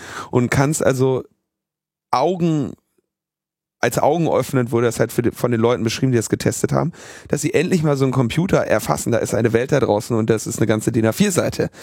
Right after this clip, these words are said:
äh, die in diesem lärmenden Gerät steckt. Und, ähm, dieser Bildschirm, der da ist, äh, in der gleichen Größe gibt's dann für die Leute auch was. Und die st-, streben da einen Retailpreis von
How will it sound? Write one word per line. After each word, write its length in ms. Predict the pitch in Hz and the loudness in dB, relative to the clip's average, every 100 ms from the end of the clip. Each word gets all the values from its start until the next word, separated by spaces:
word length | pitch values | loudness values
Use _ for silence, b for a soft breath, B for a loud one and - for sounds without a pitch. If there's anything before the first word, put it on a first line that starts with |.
| B B B - | B B B 0
äh, 140 | 120 | 0
die 140 | 110 | 2
in 80 | 110 | 0
diesem 260 | 110 107 104 | 0 0 2
lärmenden 520 | 104 107 104 104 107 | 2 2 2 2 2
Gerät 380 | 107 98 101 - | 0 0 0 -2
steckt. 380 | - - - - | -2 -2 -4 -4
Und, 420 | 107 110 104 - | -2 0 -2 -2
ähm, 800 | 107 107 104 107 107 104 - 113 | 0 2 0 0 0 0 -2 -4
dieser 260 | 120 117 113 | 0 0 2
Bildschirm, 680 | 127 139 - 143 135 143 139 B B B - | 0 0 0 0 2 0 -4 B B B -2
der 80 | 131 | 0
da 140 | 135 123 | 2 0
ist, 340 | 120 139 - B B B - | 0 -2 -6 B B B -2
äh, 400 | 127 123 120 123 - 76 - _ - _ | 0 2 0 0 -4 -14 -20 _ -20 _
in 120 | - | 0
der 80 | 123 | 0
gleichen 400 | 113 110 139 - | 2 0 0 -2
Größe 760 | 131 120 127 135 127 120 82 52 - - - | 0 0 0 0 0 0 -2 -6 -12 -8 -4
gibt's 200 | 123 - | -2 0
dann 180 | 117 | 0
für 100 | - | 0
die 60 | 123 | 0
Leute 320 | 113 113 - | 2 2 2
auch 180 | 131 156 | 0 -2
was. 140 | - | -4
Und 80 | 113 | 0
die 100 | 110 | -2
st-, 300 | - - - | -4 -12 -10
streben 280 | - 127 123 | -2 0 2
da 120 | 113 | 2
einen 400 | 87 110 110 110 | 2 2 2 2
Retailpreis 960 | 117 139 - 131 123 - - 117 127 - | 2 0 0 -2 -4 -2 0 2 0 -2
von 320 | 127 113 113 | 0 2 0